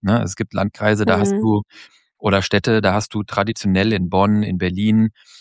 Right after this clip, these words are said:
Speaker 1: in Hannover, in Landeshauptstädten gerne, hast du mehr Beamte,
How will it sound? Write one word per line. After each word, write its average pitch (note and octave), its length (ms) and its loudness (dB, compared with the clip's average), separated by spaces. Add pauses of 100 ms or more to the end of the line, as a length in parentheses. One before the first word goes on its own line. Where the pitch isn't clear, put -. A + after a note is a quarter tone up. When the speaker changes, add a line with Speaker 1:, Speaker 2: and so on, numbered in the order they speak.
(180)
Speaker 1:
in F#2 160 -6
Hannover, G2+ 460 0
in F#2+ 80 2
Landeshauptstädten G#2 800 0
gerne, G2+ 260 0
hast G2 180 -6
du G#2+ 60 -6
mehr G2+ 200 2
Beamte, A#2 540 0